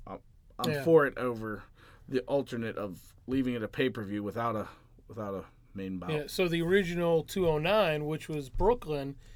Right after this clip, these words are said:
Speaker 2: is now the new two oh eight, U F C two oh eight in Brooklyn.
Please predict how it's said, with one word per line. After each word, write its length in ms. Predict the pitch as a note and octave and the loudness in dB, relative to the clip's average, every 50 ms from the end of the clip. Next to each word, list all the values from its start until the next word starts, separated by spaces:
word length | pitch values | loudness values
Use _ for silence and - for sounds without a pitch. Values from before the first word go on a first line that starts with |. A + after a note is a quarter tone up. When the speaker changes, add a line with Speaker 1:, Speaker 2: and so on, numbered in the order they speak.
| - - - | -18 -10 -6
Speaker 2:
is 200 | - E3 D3+ C#3 | -4 -2 -2 0
now 540 | D#3+ D#3+ D#3+ D#3 D3+ D3 C#3+ C#3 C#3 B2+ A#2+ - - - - - - - - - - - - - - - | 2 4 4 4 4 2 2 0 -2 -4 -8 -14 -20 -20 -18 -16 -16 -16 -16 -18 -20 -20 -20 -20 -14 -10
the 180 | E3+ D3+ D#3 E3 | -6 -4 -2 -2
new 300 | D#3+ D#3 D#3 D3+ C#3+ C#3 | 0 0 -2 -2 -2 -4
two 280 | - - F#3+ E3 D3+ | -4 -4 -2 0 0
oh 160 | C#3 C3+ C#3 | 0 0 -2
eight, 160 | C#3+ C3+ C3+ C#3 | -4 -4 -4 -4
U 160 | C#3+ D3+ D3+ | -2 0 0
F 60 | D3 | 0
C 180 | - - E3 D3 | -2 -4 -8 -8
two 180 | - - D#3+ D3 | -6 -2 0 2
oh 120 | C#3+ C#3 | 2 2
eight 160 | C#3 C3+ D3 - - | 0 -2 -4 -4 -4
in 280 | A3 F3 F3+ F#3+ F#3+ | -4 -2 -2 0 -2
Brooklyn. 480 | F#3 F3+ F3 D#3 - - C#3+ C3 A#2+ A2+ | 0 0 0 0 0 -4 -6 -8 -8 -10